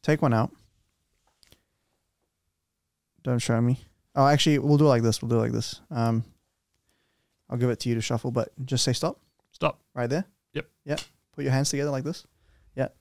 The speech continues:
Speaker 1: like, yeah, like a cup. And just shuffle, shuffle, mix it up. And I'm gonna do a, uh, I'm gonna memorize this deck of playing cards.
Speaker 2: Are you really?
Speaker 1: Yes,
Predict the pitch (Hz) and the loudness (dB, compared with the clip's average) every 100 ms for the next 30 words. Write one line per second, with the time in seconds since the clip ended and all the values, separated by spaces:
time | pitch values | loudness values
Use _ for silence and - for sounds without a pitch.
0 | - 110 110 - - 107 - 110 - - | -4 -4 -4 -10 -6 -4 -4 -6 -8 -8
1 | - - 117 110 - 117 120 123 123 135 | -10 -12 -20 -10 -6 -6 -6 -12 -12 -14
2 | 127 - 135 - - - - - - - | -14 -6 -4 0 -2 -4 -14 -14 -12 -16
3 | - _ _ _ _ - - 123 123 127 | -20 _ _ _ _ -20 -6 0 4 6
4 | 127 135 131 123 123 120 120 113 - - | 6 6 8 8 6 6 6 4 0 -2
5 | 131 123 127 147 139 120 113 107 - 104 | 2 6 8 8 6 6 4 0 0 0
6 | - _ - 104 107 113 143 - - - | -2 _ -4 0 2 0 0 -4 -12 -18
7 | - _ _ _ _ _ _ _ _ _ | -20 _ _ _ _ _ _ _ _ _
8 | _ _ _ _ _ _ _ _ _ _ | _ _ _ _ _ _ _ _ _ _
9 | _ _ - 104 98 151 214 _ 117 110 | _ _ -8 -6 -4 -8 -10 _ 0 0
10 | 107 - - | 0 -2 -8